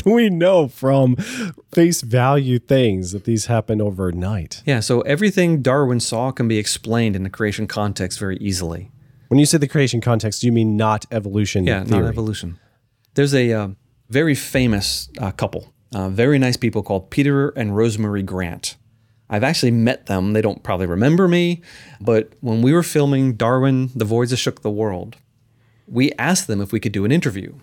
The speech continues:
Speaker 2: And they said, "No, no, we're gonna be on, on station already." But they have spent, you know, over thirty years every summer on a little teeny island in the Galapagos Islands.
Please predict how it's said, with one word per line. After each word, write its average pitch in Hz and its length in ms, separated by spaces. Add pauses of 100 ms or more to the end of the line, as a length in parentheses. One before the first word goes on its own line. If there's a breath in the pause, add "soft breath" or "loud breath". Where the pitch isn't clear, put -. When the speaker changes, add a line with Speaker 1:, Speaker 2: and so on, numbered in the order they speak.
(340)
Speaker 2:
And 110 80
they 110 60
said, 110 200
"No, 127 260
no, 113 180
we're 110 100
gonna 135 140
be 127 140
on, 123 340
on 117 240
station 131 460
already." 90 360 (420 loud breath)
But 110 120
they 127 120
have 175 100
spent, - 440 (240)
you 110 80
know, - 120
over 151 260
thirty 143 380
years 120 640
every 117 280
summer 110 460
on 98 140
a 95 40
little 113 360 (140)
teeny 175 540
island 110 500
in 113 140
the 101 60
Galapagos 104 480
Islands. 82 480